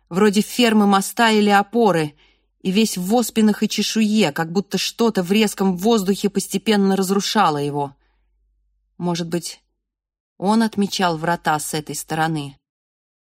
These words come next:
Нет, он стоял слишком далеко от того места, где мы вошли.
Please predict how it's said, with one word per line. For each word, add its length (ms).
Нет, 460
он 120
стоял 420
слишком 440
далеко 460
от 180
того 220
места, 360
где 160
мы 120
вошли. 540